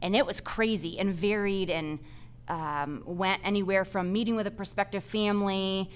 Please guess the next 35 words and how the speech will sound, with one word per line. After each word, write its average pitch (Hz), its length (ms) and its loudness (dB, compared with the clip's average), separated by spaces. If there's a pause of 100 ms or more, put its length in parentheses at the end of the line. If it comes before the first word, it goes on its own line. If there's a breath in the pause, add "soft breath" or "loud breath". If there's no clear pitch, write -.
(140 loud breath)
in 202 80 2
one 190 120 4
of 180 60 0
our 175 80 4
elementary 254 500 4
buildings 220 800 4
to 170 800 2 (480 loud breath)
a 175 80 2
meeting 214 440 6
about 185 220 6
a 170 60 2
change 202 480 4
in 170 280 0 (300)
process 226 880 10
in 180 140 4
the 165 40 0
business 285 400 10
office 254 440 12
to 214 120 6
all 415 180 12
kinds 247 360 6
of 196 80 2
things, 180 300 0
to 190 80 2
heading 220 260 6
out 220 140 4
to 202 80 -2
the 170 80 0
forest, 269 580 6
maybe 247 240 2
to, 202 80 0
for 190 140 -2
forest 240 360 4
school, 262 280 6
to, 190 200 6